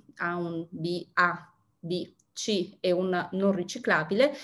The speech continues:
in base a tutta una serie di parametri. Sia parametri di processo, cioè, ad esempio lo scarto che viene prodotto, quindi la, la, la percentuale di scarto grossolano,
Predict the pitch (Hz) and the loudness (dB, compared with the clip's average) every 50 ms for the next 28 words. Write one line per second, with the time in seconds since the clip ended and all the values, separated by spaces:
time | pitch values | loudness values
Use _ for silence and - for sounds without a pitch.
0 | - - _ - 233 233 226 208 202 208 208 220 269 277 269 - - 190 190 202 | -16 -14 _ 0 2 4 4 4 4 4 4 6 6 6 6 4 2 0 0 2
1 | 233 254 240 220 - - 175 - 214 202 190 - 196 185 220 233 196 196 190 165 | 2 2 0 -2 -4 -4 -2 0 0 0 0 0 0 2 2 2 2 2 -2 -2
2 | - 180 202 190 175 175 160 160 170 170 175 - _ - - - - - - _ | 0 2 2 2 0 -2 -4 -4 -6 -8 -8 -12 _ -20 -20 -20 -20 -20 -20 _
3 | - - 269 269 269 240 214 208 208 214 208 208 202 185 190 190 196 196 170 160 | 0 6 6 6 8 6 4 4 4 4 2 2 0 0 0 -2 -2 -4 -6 -6
4 | - - 240 220 190 190 - - - 175 175 - 170 165 170 175 170 - - - | -2 2 4 4 4 2 -2 -6 -8 -8 -8 -6 -6 -6 -4 -6 -6 -10 -12 -14
5 | - 151 151 151 156 175 180 180 180 190 190 196 196 190 185 185 185 - - - | -12 -10 -8 -8 -6 -4 -2 -2 -2 -2 -2 -2 0 2 2 2 2 0 -2 -6
6 | 170 165 170 170 - - - - 214 214 214 208 196 208 - - 185 175 175 - | -10 -6 -8 -6 -6 -8 -4 2 4 4 4 4 2 0 -2 -4 -4 -2 -2 -2
7 | 165 160 165 170 180 170 - - 175 165 175 190 220 214 202 202 - 175 165 170 | -4 -2 -4 -4 -4 -6 -6 -6 -4 0 2 2 4 2 2 0 -4 -4 -2 -2
8 | 180 175 175 170 175 175 170 170 170 165 160 165 165 165 185 180 185 190 196 - | -2 -2 -2 -2 -2 -2 -2 -2 -2 -2 -2 -2 -2 0 0 0 0 -2 -4 -4
9 | - 180 185 185 185 180 180 175 - - 185 180 180 180 185 175 175 175 160 165 | -6 -2 0 2 2 2 2 0 -4 -4 -4 -4 -2 -2 -2 -2 -2 -2 -4 -6
10 | - - 151 156 175 202 214 202 196 185 185 180 | -6 -4 -2 0 2 4 4 4 2 2 0 -2